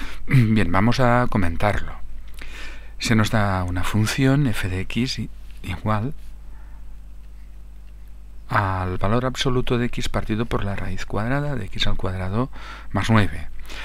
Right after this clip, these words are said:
donde se toman solo valores positivos de la raíz cuadrada. Se pide determinar si existen las asíntotas horizontales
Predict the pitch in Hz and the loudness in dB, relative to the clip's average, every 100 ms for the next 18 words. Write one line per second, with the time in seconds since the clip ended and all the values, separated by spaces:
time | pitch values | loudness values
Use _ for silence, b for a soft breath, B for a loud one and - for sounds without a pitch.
0 | B - 127 117 110 110 - 104 117 107 | B -2 4 4 4 2 0 0 2 2
1 | 113 - 107 110 98 95 98 - 98 - | 2 2 0 0 -2 0 -2 -2 -2 -2
2 | - 92 92 101 90 82 80 - 82 - | -4 -4 -2 -2 -2 -4 -2 -2 -2 -4
3 | - - - - - - - B B B | -4 -4 -6 -6 -10 -12 -10 B B B
4 | B B B B - 127 170 180 185 131 | B B B B 0 4 4 4 4 2
5 | 117 107 104 117 120 117 - 131 - 156 | 2 4 4 2 0 -2 0 -2 0 0
6 | 139 98 95 104 98 117 139 117 101 98 | 2 2 2 0 0 -2 0 -2 -2 0
7 | 95 80 85 135 135 120 147 - - | 0 0 -2 0 2 0 -2 -4 -6